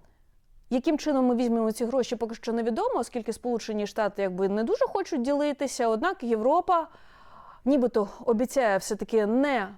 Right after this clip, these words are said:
полишити нас без своєї допомоги. І от Христина Гавриш розбиралася, яким чином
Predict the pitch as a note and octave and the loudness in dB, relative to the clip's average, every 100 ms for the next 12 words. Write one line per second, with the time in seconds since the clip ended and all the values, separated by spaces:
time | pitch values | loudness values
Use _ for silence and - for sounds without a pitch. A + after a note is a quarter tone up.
0 | - - - B3+ A#3 - F#3+ G#3 G3 F#3+ | -20 -14 0 2 2 0 -4 -4 -2 -4
1 | F3 F#3+ A#3 - - - G#3+ G#3 G3 G3+ | -4 0 0 0 -8 -2 0 4 2 2
2 | - D4+ A4 G4 E4+ - C4 D4 - E4 | -2 0 2 2 0 -2 -4 -4 -4 -4
3 | D4+ C4+ G#3+ F#3 F3 - G3 F#3+ A3+ F4 | -2 0 0 -2 -6 -8 -8 -4 -2 0
4 | F#4 C#4 A3 A3 - G#3 F3+ - F#4+ | 0 -2 -2 -2 -4 -8 -6 -4 -4